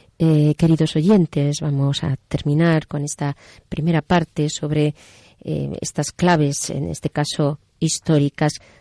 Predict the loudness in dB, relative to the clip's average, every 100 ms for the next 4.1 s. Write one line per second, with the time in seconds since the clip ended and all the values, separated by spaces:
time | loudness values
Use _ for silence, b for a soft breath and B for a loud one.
0 | b -2 0 2 4 4 0 2 2 4
1 | 0 2 2 2 0 0 -4 -6 -6 -6
2 | -8 0 4 4 2 -2 -2 0 2 0
3 | 0 -2 -2 -4 -2 -4 -6 -4 0 0